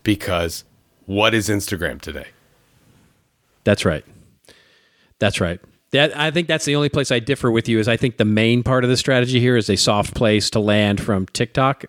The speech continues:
Speaker 2: for their users. Um, because I think it won't be long.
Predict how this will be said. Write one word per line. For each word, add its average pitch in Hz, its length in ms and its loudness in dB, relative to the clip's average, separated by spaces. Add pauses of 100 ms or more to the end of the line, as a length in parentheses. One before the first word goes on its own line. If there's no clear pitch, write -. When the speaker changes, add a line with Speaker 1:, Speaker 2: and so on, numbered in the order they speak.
Speaker 2:
for 107 140 -2
their 95 180 -2
users. 113 560 0 (680)
Um, 101 440 2 (160)
because 117 220 2
I 107 80 2
think 110 180 2
it 107 40 2
won't 110 260 2
be 127 80 2
long. 120 360 4